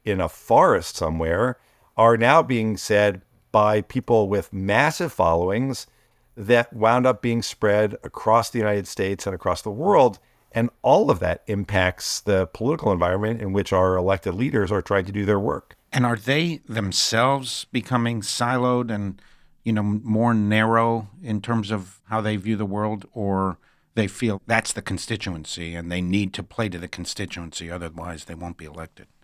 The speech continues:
Speaker 1: Well, Rabbi, because of the way the lines are drawn, it's rarely, frankly, it is rarely about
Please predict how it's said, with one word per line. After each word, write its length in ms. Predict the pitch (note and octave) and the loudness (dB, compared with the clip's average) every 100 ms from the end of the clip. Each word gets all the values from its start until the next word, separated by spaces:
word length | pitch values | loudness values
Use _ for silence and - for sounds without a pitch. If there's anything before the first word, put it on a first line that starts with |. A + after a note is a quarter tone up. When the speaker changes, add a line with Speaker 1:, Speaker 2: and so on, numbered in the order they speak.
| _ _ _ _ - | _ _ _ _ -2
Speaker 1:
Well, 340 | B2+ A#2 G#2 - _ - | 6 6 6 -4 _ -2
Rabbi, 320 | A2 G#2 F#2 | 2 2 2
because 380 | F2+ - C3 A#2 | -6 0 0 0
of 140 | F#2 | -2
the 100 | F#2+ | -2
way 240 | F#2 G#2 | 2 2
the 140 | G2+ F#2+ | 2 0
lines 420 | G#2+ C3 C#3 G#2 | 2 2 2 2
are 100 | F#2+ | 0
drawn, 600 | E2+ F2 E2+ E2+ E2 E2 _ _ _ _ _ _ _ _ _ - | 2 0 0 -2 -6 -10 _ _ _ _ _ _ _ _ _ -4
it's 260 | A#2+ - | -4 -4
rarely, 800 | A#2 A2+ D3+ G#3 C#3+ G2 F2+ - _ - - _ _ _ _ _ | -6 0 0 2 2 2 0 -4 _ -20 -20 _ _ _ _ _
frankly, 480 | - G#2 A2+ F2 F2 | -4 -2 -2 -2 -2
it 60 | |
is 140 | F#2+ F2 | -4 -4
rarely 600 | E2+ G2+ A#2 C#3 B2 G#2+ | -2 2 4 4 4 4
about 340 | F#2+ F#2 F#2 | 4 4 2